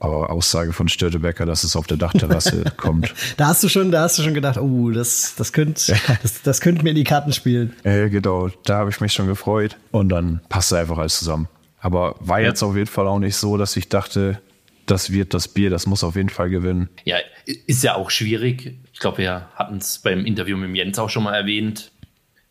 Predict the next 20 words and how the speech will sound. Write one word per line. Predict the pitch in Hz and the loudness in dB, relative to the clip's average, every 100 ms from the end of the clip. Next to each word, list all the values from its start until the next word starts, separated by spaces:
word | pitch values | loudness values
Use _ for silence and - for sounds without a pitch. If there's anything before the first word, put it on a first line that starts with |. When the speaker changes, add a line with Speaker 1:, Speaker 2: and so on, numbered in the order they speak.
| _ | _
Speaker 3:
Die | - | -4
Veranstaltung | 104 92 98 101 98 | -2 0 0 -2 -2
hat | 98 98 | -4 -4
ja | |
auch | 95 | -4
ein | 92 | -4
bisschen | 98 107 92 | -4 -4 0
Progress | 110 104 107 98 120 | 0 0 0 -2 0
hinter | 107 107 | 0 0
sich, | 104 113 104 | -4 -6 -2
wenn | |
man | 98 92 | -2 -2
sich | - - | -6 -4
dieses | 113 95 98 110 | -4 -2 -2 2
Jahr | 98 98 98 - _ _ | 4 2 -2 -10 _ _
das | 107 - | -6 -2
Teilnehmerfeld | 113 98 101 98 98 107 - | 0 0 0 0 -2 -4 -2
mal | 95 | -2
anschaut. | 90 101 110 107 107 - _ _ _ _ - | -2 0 -2 -2 -6 -14 _ _ _ _ -6
Erstens | 95 - - - - | -4 -4 -8 -8 -12